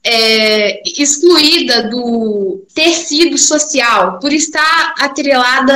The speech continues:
a raízes históricas que reafirmam este tipo de preconceito. Você discorda ou concorda?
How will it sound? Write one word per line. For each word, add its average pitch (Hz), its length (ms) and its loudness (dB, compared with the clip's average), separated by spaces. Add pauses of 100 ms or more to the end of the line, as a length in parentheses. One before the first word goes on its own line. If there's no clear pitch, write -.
(100)
a 233 540 2 (1120)
raízes 294 640 0
históricas 254 800 0
que 285 120 -2
reafirmam 311 600 2
este 294 300 -2
tipo 269 280 -4
de 254 120 -4
preconceito. 233 1160 -2
Você 349 320 -2
discorda 415 600 0
ou 381 180 2
concorda? 208 560 -2